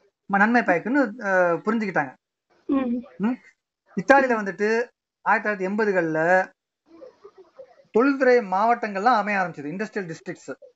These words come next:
Speaker 2: ம்.
Speaker 1: ம். இந்தியாவுல இந்த மாதிரி, இந்த மாதிரி வந்துட்டு கொஞ்சம் கொஞ்சமா வளர ஆரம்பிச்சது. ம்.
Speaker 2: ம்.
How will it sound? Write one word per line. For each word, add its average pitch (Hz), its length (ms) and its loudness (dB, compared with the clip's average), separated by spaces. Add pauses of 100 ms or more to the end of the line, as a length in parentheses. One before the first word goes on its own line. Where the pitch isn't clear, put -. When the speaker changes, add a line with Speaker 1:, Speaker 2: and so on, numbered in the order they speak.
(360)
Speaker 2:
ம். 240 640 -4
Speaker 1:
ம். 277 140 -2 (460)
இந்தியாவுல 277 280 4
இந்த 247 120 0
மாதிரி, 233 160 0 (420)
இந்த 226 180 0
மாதிரி 226 220 4
வந்துட்டு 254 400 -8
கொஞ்சம் 208 300 -8
கொஞ்சமா 226 180 2
வளர 190 300 2
ஆரம்பிச்சது. 160 340 -8 (680)
ம். 214 460 -10
Speaker 2:
ம். 233 280 -2